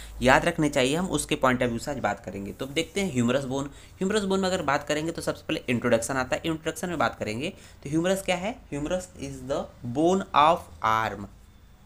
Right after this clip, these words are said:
क्या है? Bone of arm।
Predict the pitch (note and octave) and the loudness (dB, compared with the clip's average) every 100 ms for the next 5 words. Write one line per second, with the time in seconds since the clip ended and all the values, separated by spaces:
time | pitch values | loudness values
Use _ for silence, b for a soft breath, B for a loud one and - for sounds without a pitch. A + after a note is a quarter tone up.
0 | - C#3+ D#3+ B3 - - - - A#2 A2+ | -2 -2 -2 -10 -12 -20 -20 -14 -8 -2
1 | B2+ C#3+ E3 F3+ F3+ - - A2 A2 B2+ | 0 0 -2 -4 -10 -6 0 2 4 2
2 | D3 - - - - - - - - - | 0 -6 -20 -20 -20 -20 -20 -20 -20 -20
3 | - - - - - - - - - - | -20 -20 -20 -20 -20 -20 -20 -20 -20 -20
4 | - - - - - - - - - - | -20 -20 -20 -20 -20 -20 -20 -20 -20 -20
5 | - G#2 G2+ G2 F#2+ | -14 -4 -2 -2 -4